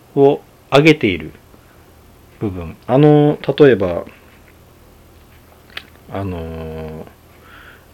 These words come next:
えーと、例が、あのー、武器屋、バンコクの武器屋に入って、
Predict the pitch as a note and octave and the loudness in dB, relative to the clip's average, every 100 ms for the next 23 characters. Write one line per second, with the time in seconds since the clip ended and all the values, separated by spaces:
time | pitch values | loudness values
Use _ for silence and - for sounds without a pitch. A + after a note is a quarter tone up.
0 | _ - _ G2 F2+ A2+ D#3+ C3+ G#2 G2 | _ -20 _ -12 -6 6 8 8 4 -4
1 | D#2+ - - _ _ - _ _ _ _ | -8 -12 -20 _ _ -20 _ _ _ _
2 | _ _ _ _ _ _ _ _ _ _ | _ _ _ _ _ _ _ _ _ _
3 | _ _ _ _ _ _ _ _ _ _ | _ _ _ _ _ _ _ _ _ _
4 | _ - _ F2+ F2 F2 E2 D#2+ D#2+ D#2+ | _ -20 _ -16 -12 -12 -12 -14 -14 -14
5 | D#2+ D#2+ G2+ B2+ - C#3 - - - _ | -16 -14 -8 -4 4 4 2 -10 -20 _
6 | _ _ _ - _ - - D3+ F3 D3 | _ _ _ -20 _ -20 2 4 4 0
7 | - G2+ G2 A2+ E3 B2+ F#2+ F#2+ E2 _ | -6 -6 -6 0 2 2 0 -8 -10 _
8 | E2 D#2 | -14 -14